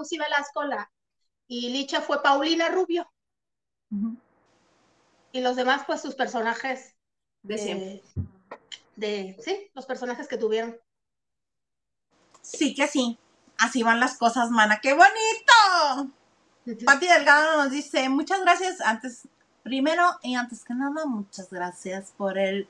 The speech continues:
Speaker 2: la donación, ¿verdad? Este, dice, muy buenas noches. Solo pasé a dejar mi like. Mañana los escucho y veo en YouTube.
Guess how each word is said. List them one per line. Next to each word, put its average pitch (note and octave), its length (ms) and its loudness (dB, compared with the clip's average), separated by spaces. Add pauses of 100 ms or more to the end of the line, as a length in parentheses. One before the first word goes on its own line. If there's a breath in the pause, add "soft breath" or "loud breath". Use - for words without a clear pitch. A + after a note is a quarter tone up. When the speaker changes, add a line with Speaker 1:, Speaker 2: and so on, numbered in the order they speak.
Speaker 2:
la F3+ 260 0
donación, D3+ 640 -8
¿verdad? F3+ 260 -8 (540 soft breath)
Este, A#3+ 680 0
dice, B3 220 0
muy C#4+ 120 4
buenas F#4 240 4
noches. A3 300 0
Solo B3+ 180 2
pasé D4+ 180 2
a C#4 40 4
dejar C#4 200 2
mi C4 120 4
like. A3+ 300 4
Mañana A#3 420 4
los F4 200 4
escucho F#4 440 0
y C#4+ 100 2
veo A#3+ 120 2
en C4+ 120 4
YouTube. - 380 -4